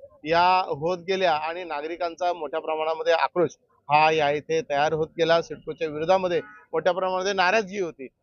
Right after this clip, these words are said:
आणि म्हणूनच मग आमदार प्रशांतदादा ठाकूर यांनी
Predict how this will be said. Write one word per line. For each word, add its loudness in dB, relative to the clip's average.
आणि -4
म्हणूनच -4
मग -2
आमदार 2
प्रशांतदादा 0
ठाकूर -2
यांनी -2